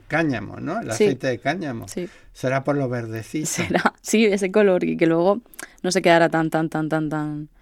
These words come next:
Speaker 2: tan verde la emulsión.
Speaker 1: Fíjate, has, has, eh, también has dicho una cosa curiosa, que, eh, se añadían hamburguesas de cabra.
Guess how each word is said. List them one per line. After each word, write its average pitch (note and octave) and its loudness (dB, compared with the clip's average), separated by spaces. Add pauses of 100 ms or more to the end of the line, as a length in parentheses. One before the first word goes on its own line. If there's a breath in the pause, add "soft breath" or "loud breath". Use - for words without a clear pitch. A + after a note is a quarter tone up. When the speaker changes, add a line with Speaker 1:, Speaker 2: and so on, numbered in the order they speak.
(320 soft breath)
Speaker 2:
tan D#3 0
verde D3+ 4
la C#3 -4
emulsión. D#3 -4
Speaker 1:
Fíjate, F#3+ 4
has, G3+ 2
has, F#3+ -2
eh, D#3 -2
también D#3 -2
has G3+ -2
dicho F#3 -4
una D#3+ -2
cosa E3+ -4
curiosa, A#2+ -4 (540 soft breath)
que, E3 0
eh, C3+ -2
se - -10
añadían B2 -2
hamburguesas B2 -4
de C3+ -6
cabra. A2 -2